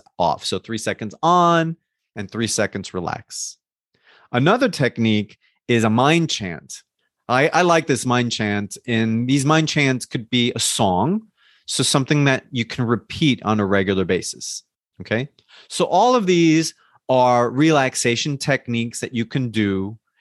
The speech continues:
in the bed while you're still trying to go back to sleep. Now, if you can't go back to sleep after twenty or thirty minutes,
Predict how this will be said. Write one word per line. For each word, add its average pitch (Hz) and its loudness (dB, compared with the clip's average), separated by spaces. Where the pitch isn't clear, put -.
in 160 2
the 147 2
bed 104 0
while 113 2
you're 110 0
still 120 0
trying 107 -2
to 101 -6
go 95 -4
back 85 -8
to - -18
sleep. - -18
Now, 165 0
if 151 0
you 175 -2
can't 247 0
go 233 2
back 175 0
to - -10
sleep - -2
after 135 0
twenty 147 0
or 135 2
thirty 120 0
minutes, 151 -2